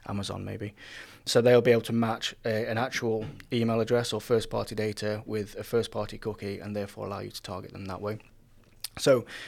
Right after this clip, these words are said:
that, that can be crucial in terms of the se-, success of programmatic across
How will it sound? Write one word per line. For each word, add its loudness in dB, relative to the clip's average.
that, 2
that 8
can 0
be 0
crucial 0
in -8
terms 0
of -4
the -6
se-, -2
success -2
of -6
programmatic 0
across -4